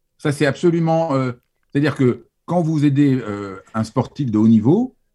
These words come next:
la chose principale, c'est qu'il arrête d'être obsédé par le match, mais que chaque coup qu'il fait, il ait du plaisir et le résultat vient après.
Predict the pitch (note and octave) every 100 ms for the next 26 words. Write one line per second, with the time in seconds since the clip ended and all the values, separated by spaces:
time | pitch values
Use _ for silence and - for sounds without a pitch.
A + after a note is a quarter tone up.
0 | - G#2+ D#3+ C#3 D3 C3+ C3 B2 G#3+ G#2
1 | - B2 A#2+ C3 E3 E3+ B2+ A#2+ - D3
2 | - C#3+ C#3+ C3 A2+ A2 A2 G#2+ D#3+ -
3 | - - _ _ _ A#2 A#2 B2+ A#2 -
4 | F3+ - F#3+ G#3 - B2+ - F#3 A3 A3+
5 | C3+ C3 A#2 A#2 C3 A#2 D3 G#3+ F#3+ _
6 | _ _ C#3+ E3+ E3+ - _ C3+ C3 C3
7 | B2+ C3 F#3+ D3+ D3+ C3+ - B2